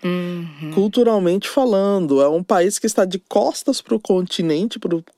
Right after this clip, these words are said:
Speaker 2: próprio continente, pra sua população e mira o norte, eh, geopoliticamente falando, o tempo todo.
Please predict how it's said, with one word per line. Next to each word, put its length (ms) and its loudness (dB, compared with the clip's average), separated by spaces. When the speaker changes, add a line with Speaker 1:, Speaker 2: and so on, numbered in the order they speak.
Speaker 2:
próprio 420 0
continente, 720 0
pra 160 2
sua 320 2
população 760 2
e 80 4
mira 720 2
o 120 4
norte, 720 0
eh, 220 2
geopoliticamente 880 0
falando, 760 2
o 80 2
tempo 380 2
todo. 460 2